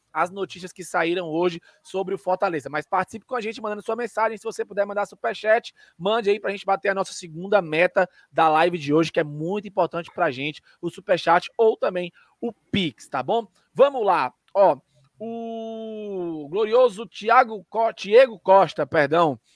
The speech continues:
"Salve P M, pra mim foda-se a liberta. Importante é permanecer na Série A, o que infelizmente depois, não só de ontem, não tem mais salvação." É, alguém quer comentar?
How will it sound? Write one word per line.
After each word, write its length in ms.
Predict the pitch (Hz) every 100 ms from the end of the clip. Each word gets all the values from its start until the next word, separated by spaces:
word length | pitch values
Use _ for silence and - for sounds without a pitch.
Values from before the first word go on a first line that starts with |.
| _ _
"Salve 220 | 208 214
P 160 | 220 214 240 247
M, 160 | 240
pra 220 | 220 202
mim 160 | 196 214
foda-se 360 | - 214 202 202
a 40 |
liberta. 400 | 208 160 151 139
Importante 380 | 143 156 147 180
é 20 |
permanecer 320 | 175 180 160
na 80 | 165
Série 240 | 156 196 208
A, 180 | 190 190 - - -
o 120 | 165
que 160 | 190 220
infelizmente 720 | 220 220 226 185 151 180 -
depois, 380 | 170 156 175 175
não 100 | 185
só 200 | 175 170
de 140 | 165
ontem, 280 | 160 180 180
não 120 | 185
tem 240 | - 160
mais 200 | 180 180
salvação." 680 | - 175 190 175 - 143 120 - _ _ _ _
É, 300 | 156 156 147
alguém 220 | 139 208
quer 80 | 190
comentar? 560 | 175 160 175 247 277